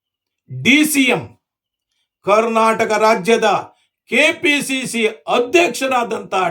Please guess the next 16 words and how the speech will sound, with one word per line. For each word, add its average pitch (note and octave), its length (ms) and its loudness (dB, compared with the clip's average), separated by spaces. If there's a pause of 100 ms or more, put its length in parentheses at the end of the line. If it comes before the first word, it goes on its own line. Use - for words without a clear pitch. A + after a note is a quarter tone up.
(100)
ಡಿ D4+ 200 0
ಕೆ B3 260 0
ಶಿವಕುಮಾರ್ B3+ 520 -2
ಅವರು A#3+ 400 0 (480)
ಮಾಡಿಕೊಂಡ C4+ 540 -2
ಎಡವಟ್ಟೇನಪ್ಪ A3+ 840 0
ಅಂದ್ರೆ, E3+ 360 -4 (720)
ಅವರು D#3 580 -2 (240)
ಕುಟುಂಬ C4+ 520 -8
ಸಮೇತರಾಗಿ E3+ 1160 -4 (1800)
ಮುಕೇಶ್ F#3+ 540 0
ಅಂಬಾನಿಯವರ F#3+ 760 0
ಮಗದ-, D#3 500 -6
ಮಗನ F#3+ 280 -2
ಮದುವೆಗೆ F3+ 380 2
ಹೋಗಿದ್ದು. A#3 560 -2